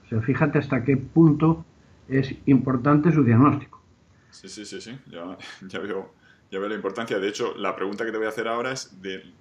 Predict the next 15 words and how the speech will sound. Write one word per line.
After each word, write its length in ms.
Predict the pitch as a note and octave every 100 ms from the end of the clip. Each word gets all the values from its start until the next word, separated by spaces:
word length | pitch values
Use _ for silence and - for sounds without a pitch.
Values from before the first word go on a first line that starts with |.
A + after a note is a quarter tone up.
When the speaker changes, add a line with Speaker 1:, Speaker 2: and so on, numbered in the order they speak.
| _ - -
Speaker 2:
si 140 | G2
existe 280 | F#2 A2 C3
una 100 | A#2
forma 460 | B2+ A#2+ A#2+ A2+
habitual 360 | A2 G#2 A2 A2+
de 80 | G#2+
diagnosticar 540 | G#2 G2+ G2 F#2+ A2
la 160 | G#2+ F#2+
candidiasis 440 | G2+ G2 G2+ G#2
intestinal. 480 | F#2+ G2 - G2+ A#2
Si 100 | -
nos 120 | E2+
puede 200 | - G2
dar, 240 | G2 G2 F#2 _ _ _ _
eh, 300 | G2+ F#2